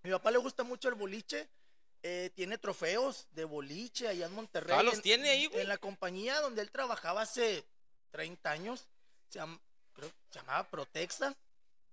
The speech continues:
Speaker 1: Este
Speaker 2: Pero era de lana la compañía, güey, pa' que hicieran torneos de, en
Speaker 1: Y
Speaker 2: la
Speaker 1: hacían
Speaker 2: maquila de mi mamá hacían torneos de boli, güey. Ahí
Speaker 1: También.
Speaker 2: de boliche, pues, había
Speaker 1: Ahí de
Speaker 2: feria,
Speaker 1: boliche.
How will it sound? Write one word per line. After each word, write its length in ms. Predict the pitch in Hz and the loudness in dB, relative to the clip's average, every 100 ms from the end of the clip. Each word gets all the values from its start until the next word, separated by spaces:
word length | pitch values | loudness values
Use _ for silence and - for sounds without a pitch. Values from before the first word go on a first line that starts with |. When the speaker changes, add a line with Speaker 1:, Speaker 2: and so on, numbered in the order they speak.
| - | -8
Speaker 1:
Este 300 | 143 135 - | -4 -2 -2
Speaker 2:
Pero 180 | 135 127 | 2 6
era 200 | 127 135 | 6 8
de 120 | 147 | 6
lana 320 | 127 117 139 143 | 6 4 2 4
la 220 | 143 123 | 6 6
compañía, 560 | - 110 101 107 139 170 | 2 -10 -12 0 2 4
güey, 160 | 180 | 2
pa' 160 | - 151 | 0 -2
que 80 | 131 | -2
hicieran 240 | 127 147 165 | -2 -2 -2
torneos 520 | 156 135 139 151 170 | -6 -4 -2 -2 -2
de, 120 | 160 | -2
en 160 | 135 - | -4 -6
Speaker 1:
Y 100 | 143 | 4
Speaker 2:
la 120 | 151 | 6
Speaker 1:
hacían 60 | 151 | 8
Speaker 2:
maquila 360 | - 208 185 | 8 8 10
de 60 | 202 | 10
mi 120 | 208 | 8
mamá 260 | 170 151 175 | 4 4 4
hacían 280 | 175 196 196 | 6 4 4
torneos 360 | 175 156 180 | 2 4 4
de 80 | 180 | 4
boli, 320 | 165 254 233 | 6 6 4
güey. 240 | 214 226 220 | 0 0 0
Ahí 60 | - - - - - 110 127 | -2 -18 -20 -20 -6 -2 2
Speaker 1:
También. 40 | |
Speaker 2:
de 60 | 160 | 4
boliche, 480 | 180 147 139 - 208 | 6 4 2 0 0
pues, 160 | 139 | 0
había 200 | 117 107 107 | -4 -2 -2
Speaker 1:
Ahí 80 | |
de 80 | 151 | -4
Speaker 2:
feria, 280 | 104 139 | -4 -2
Speaker 1:
boliche. 60 | - | 0